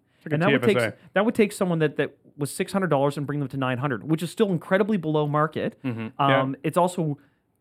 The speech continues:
Speaker 2: you know, while it's a fifty percent increase on, on the books, it's actually not that much. But then you have someone who's maybe been there for three years, and you know what? They're at nine hundred. You don't actually be able to raise them nine percent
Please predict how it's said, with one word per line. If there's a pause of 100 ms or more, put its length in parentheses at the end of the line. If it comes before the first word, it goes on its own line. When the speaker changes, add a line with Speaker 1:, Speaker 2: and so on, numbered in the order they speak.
Speaker 2:
you
know, (100)
while
it's
a
fifty
percent
increase
on,
on
the
books,
it's
actually
not
that
much. (240)
But
then
you
have
someone
who's
maybe
been
there
for
three
years, (320)
and
you
know
what? (200)
They're
at
nine
hundred. (320)
You
don't
actually
be
able
to
raise
them
nine
percent